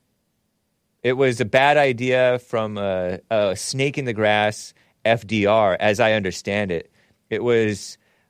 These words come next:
a wedge to bring in communism. I know it's, I get that it's supposed to be our money. We pay into it and then we get it back afterwards. But that's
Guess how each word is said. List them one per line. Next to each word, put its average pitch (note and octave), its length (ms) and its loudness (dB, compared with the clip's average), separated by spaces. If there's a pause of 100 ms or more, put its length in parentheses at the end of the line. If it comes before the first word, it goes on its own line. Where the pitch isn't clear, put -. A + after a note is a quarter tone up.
(120)
a C3 120 4
wedge D3 460 2
to C3+ 120 -4
bring C3+ 240 0
in C3 340 -2
communism. G2 680 -6 (420)
I F3+ 80 2
know A3 180 2
it's, G3 240 0
I D#3+ 100 4
get F#3 200 0
that E3+ 100 0
it's C#3+ 120 -6
supposed E3 260 -2
to D#3 60 -10
be D3+ 120 0
our D3 220 4
money. C#3+ 380 -2 (240)
We B2 140 -2
pay C3 300 0
into C#3 260 -4
it C3+ 100 2
and A2+ 100 -4
then A#2 100 -2
we A2+ 100 -4
get A#2 140 0
it F2 120 -2
back G#2+ 460 -2 (300)
afterwards. C#3+ 680 -2 (240)
But D3 120 -4
that's F#3 320 0